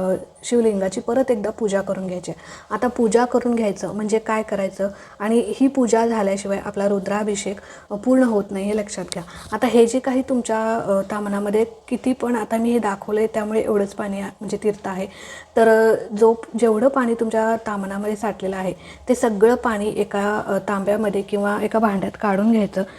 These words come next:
त्यानंतर तुम्हाला परत, अ, इथे म्हणजे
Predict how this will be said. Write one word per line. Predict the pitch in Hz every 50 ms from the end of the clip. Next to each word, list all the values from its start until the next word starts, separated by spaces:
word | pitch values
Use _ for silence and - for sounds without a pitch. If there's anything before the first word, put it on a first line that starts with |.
| - - - - - -
त्यानंतर | - 240 247 262 262 254 233 - 233 240
तुम्हाला | 233 - 226 208 196 202 190 196 214 247 - - - - _ _ _ _ _ _ _ _ _ _ - _ _ _ _ _ - - - - - 208 -
परत, | - 240 233 240 233 - 254 - -
अ, | 240 214 208 214 208 208 202 208 202 202 196 - - - _ -
इथे | 240 - - 214 208
म्हणजे | 208 208 208 214 233 247